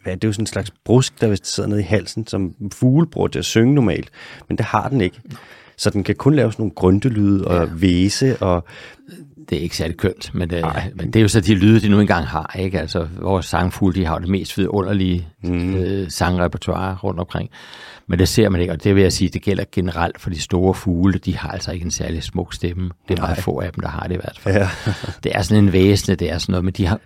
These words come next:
Speaker 2: det, de gør, det er jo, at de... Øh, de skal bruges som kald over for hinanden. De skal bruges som kald mellem forældrefugle og ungefuglene. Og så er det selvfølgelig mellem magerne,
Speaker 1: Mm.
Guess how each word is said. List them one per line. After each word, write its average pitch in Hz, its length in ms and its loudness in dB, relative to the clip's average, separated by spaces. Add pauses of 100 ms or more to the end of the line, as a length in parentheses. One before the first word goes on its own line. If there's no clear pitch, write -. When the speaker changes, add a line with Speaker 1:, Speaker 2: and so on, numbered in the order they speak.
Speaker 2:
det, 107 140 4
de 101 60 -2
gør, 95 260 0
det 92 200 0
er 87 80 2
jo, 90 240 4 (840)
at - 280 -6
de... 87 280 2
Øh, 76 420 -2 (380)
de 95 80 -2
skal 95 140 -2
bruges 101 200 -2
som 90 140 -2
kald - 300 -4 (180)
over - 220 -6
for 95 140 0
hinanden. 78 280 -2
De 90 60 -8
skal - 160 -4
bruges 110 240 -2
som 92 160 -2
kald - 320 -2
mellem 95 340 -2
forældrefugle 90 720 -4
og 90 160 -4
ungefuglene. 98 600 -4 (480)
Og - 140 -6
så - 120 0
er 92 40 4
det 87 100 -2
selvfølgelig 95 340 0
mellem 87 220 -2
magerne, 90 520 0 (240)
Speaker 1:
Mm. 87 60 -6